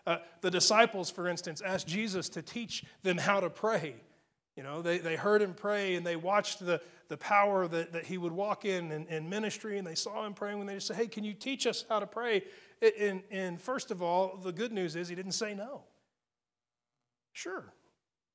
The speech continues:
And then the first words of his prayer should just blow our minds.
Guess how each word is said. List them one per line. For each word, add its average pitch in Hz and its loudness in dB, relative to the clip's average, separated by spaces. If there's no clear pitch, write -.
And 214 6
then 359 0
the 359 0
first - -2
words 262 2
of 220 -4
his 196 -4
prayer 233 -2
should 233 -8
just 269 -10
blow 302 2
our 254 -2
minds. 247 -4